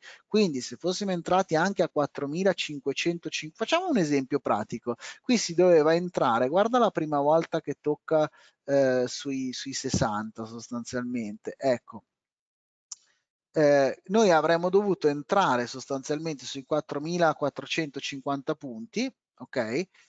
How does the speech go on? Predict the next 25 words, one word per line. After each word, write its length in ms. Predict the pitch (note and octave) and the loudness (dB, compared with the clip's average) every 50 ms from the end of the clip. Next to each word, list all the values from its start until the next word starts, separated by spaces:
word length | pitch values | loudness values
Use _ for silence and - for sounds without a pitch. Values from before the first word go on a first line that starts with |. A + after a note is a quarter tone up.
| _ _ | _ _
Quindi 320 | _ - C#3+ C3+ B2 A2+ - | _ -6 -6 -6 -6 -8 -8
più 140 | - B2+ C3 | -4 -4 -2
o 40 | |
meno 320 | C3 D3+ E3+ E3 C#3+ B2+ A#2 | -2 0 0 0 0 -2 -4
su 200 | - - B2 - | -6 -10 -10 -6
quei 240 | B2+ A#2+ A#2+ A#2+ A#2 | -2 0 0 0 0
livelli, 640 | B2 A#2+ B2+ C3+ B2+ A2+ G#2 G#2+ A2 A#2 C#3+ C#3 - _ _ _ _ _ _ - - | -2 0 2 2 2 2 2 0 0 0 -2 -2 -4 _ _ _ _ _ _ -4 0
eh, 160 | A2+ A2 A2 | 0 0 0
di 120 | A2+ B2 | 0 -2
quattromilacinquecentocinquanta 1600 | - - C#3 C3+ - D3 D3+ E3 D#3+ C#3+ B2+ - - C3 - C3+ C3 - E3 D3 B2+ - C3 - - C#3 - E3+ F#3 G#3 A3 - A#3 | -2 -2 -2 -2 -2 -6 -6 -4 -4 -4 -4 -4 -6 -8 -8 -8 -6 -4 -4 -6 -6 -8 -10 -10 -8 -6 -4 -4 -4 -2 -2 -4 -4
punti 320 | - A#3 G#3+ A3 A3 - C4+ | -4 -4 -4 -4 0 0 0
e 60 | A#3+ | 2
mettere 400 | F3+ D#3+ D3 - - F3 E3+ E3 | 2 2 0 0 0 0 0 0
un 160 | D#3+ E3+ G3+ | 0 -4 -2
target 440 | - G3 G3 G3 A3 - D#4 D4+ _ - | 0 2 2 2 2 -2 -4 -4 _ -4
price 420 | D#3 C#3+ C3 C3+ C#3+ - - G#3 | -2 0 0 0 0 0 -2 -4
intorno 360 | G#3 F3+ - D3 C3+ C#3 D#3 | -4 -4 0 0 0 0 0
ai 80 | D#3+ D3+ | -2 0
quattromilacento 1040 | - D#3 C#3+ - - - D#3+ D3 C3 B2+ C3 C3 - - - B2 A#2 - - B2+ | 0 0 0 0 -2 -4 -4 -2 -2 -2 -2 -2 -2 -2 -4 -4 -6 -6 -8 -10
punti. 320 | - - A#2 A2 G#2+ - - | -10 -10 -12 -12 -10 -8 -4
Sì, 100 | G3 F#3 | -4 -2
qui 160 | - G#3+ G3 | 0 -2 -2
fo-, 300 | - - A#3 A3+ - - | 0 0 0 0 0 -2
forse 560 | - - A#3+ B3+ C4 C4 C4 - - - C4 | -4 -2 2 4 4 4 4 2 0 0 0
per, 260 | - - G#3 F#3+ F3 | 2 4 2 2 2